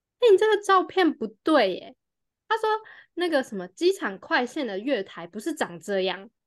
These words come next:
你这好像就是一般地铁，机场快线的月台在，就是别的地方，不是在这边哦。”然后我就，我想说：“天！”<laughs>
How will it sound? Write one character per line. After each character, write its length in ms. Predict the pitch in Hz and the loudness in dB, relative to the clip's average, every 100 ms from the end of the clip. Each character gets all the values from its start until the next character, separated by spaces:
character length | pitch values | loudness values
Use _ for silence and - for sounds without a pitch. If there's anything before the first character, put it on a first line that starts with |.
| _ _ - | _ _ -4
你 60 | |
这 100 | 392 381 | 0 0
好 40 | |
像 140 | 233 | 0
就 80 | 254 | -2
是 80 | 330 | -2
一 140 | 285 | -2
般 260 | 269 233 240 | 0 -2 -2
地 200 | 254 214 | -6 -8
铁， 260 | - 196 - _ _ _ | -12 -16 -18 _ _ _
机 140 | 392 | -2
场 180 | 415 254 | 0 -2
快 300 | 220 - 311 | -6 -4 -4
线 140 | 285 302 | -2 -4
的 80 | 240 | -2
月 180 | 277 | -2
台 240 | 240 196 185 | -2 -4 -6
在， 300 | 220 220 208 - | -4 -6 -8 -12
就 120 | 226 | -10
是 80 | 226 | -8
别 260 | - 185 | -4 -2
的 40 | 196 | -2
地 100 | 220 | -4
方， 260 | 202 185 196 | -4 -6 -6
不 120 | 240 | -6
是 80 | 302 | 0
在 160 | 277 | 0
这 120 | 254 | 0
边 300 | 226 202 196 | 0 -2 -4
哦。” 160 | 185 196 _ _ - | -8 -14 _ _ -6
然 100 | 359 | 0
后 80 | 415 | 0
我 100 | 254 | 0
就， 320 | 320 330 294 _ | 0 -2 -6 _
我 180 | - 277 | -16 -10
想 240 | 349 - 311 | -10 -6 -6
说 200 | 381 _ - - _ | -6 _ -20 -20 _
：“天！” 160 | 523 508 622 698 698 - 698 - _ - - - - - | -4 2 2 2 -4 -4 -6 -6 _ -20 -18 -8 -2 0
<laughs> 480 | 277 - 262 - | 0 0 -4 -4